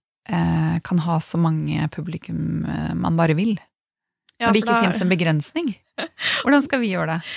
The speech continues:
Speaker 2: Det er jo så vanskelig, fordi da står man, det er jo noe som heter podtoppen, hvor, eh, hvor podcaster som blir målt, eh,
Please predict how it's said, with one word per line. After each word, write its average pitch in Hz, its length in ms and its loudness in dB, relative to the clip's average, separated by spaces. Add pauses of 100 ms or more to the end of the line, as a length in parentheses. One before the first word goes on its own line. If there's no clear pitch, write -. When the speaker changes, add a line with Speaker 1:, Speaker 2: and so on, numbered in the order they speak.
(160)
Speaker 2:
Det 370 100 -10
er 349 80 -2
jo 339 80 -4
så 320 140 -2
vanskelig, 285 360 0
fordi 247 540 2
da 254 140 0 (360)
står - 340 -2
man, 214 200 -2
det 240 100 -4
er 233 160 0
jo 233 80 4
noe 240 100 4
som 214 160 -6
heter 214 340 -8
podtoppen, 214 560 -6 (1000)
hvor, 240 260 2
eh, 220 540 0 (100)
hvor 277 240 2
podcaster 208 720 -4
som 208 300 0
blir 202 220 0
målt, - 840 -6
eh, - 300 -10